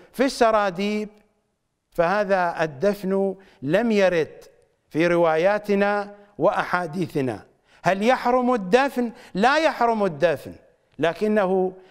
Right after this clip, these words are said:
ليس بالدفن الذي يريده الأئمة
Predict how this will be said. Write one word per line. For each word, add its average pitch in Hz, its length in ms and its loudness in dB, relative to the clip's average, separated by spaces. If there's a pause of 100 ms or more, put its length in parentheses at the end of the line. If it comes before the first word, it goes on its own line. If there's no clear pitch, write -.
(120)
ليس 233 560 0 (1080)
بالدفن 175 540 0
الذي 190 680 -2 (380)
يريده 170 680 0 (920)
الأئمة 185 960 -2